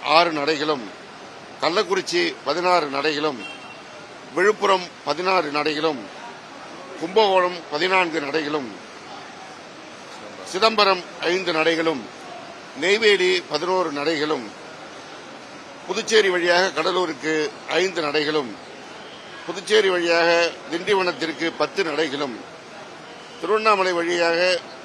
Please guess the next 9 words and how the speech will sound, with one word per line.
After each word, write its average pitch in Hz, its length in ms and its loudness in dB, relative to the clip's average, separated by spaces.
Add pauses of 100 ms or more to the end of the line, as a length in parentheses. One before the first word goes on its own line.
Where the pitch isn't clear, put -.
(600)
திருவண்ணாமலை 190 500 2 (100)
செஞ்சி 185 240 -2
வழியாக 165 360 2 (100)
இருபத்திரண்டு 156 520 -4
நடைகளும், 147 380 0 (920)
போலூர் 202 420 6
வந்தவாசிக்கு 165 640 4 (260)
இருபது 175 320 0
நடைகளும் 156 400 0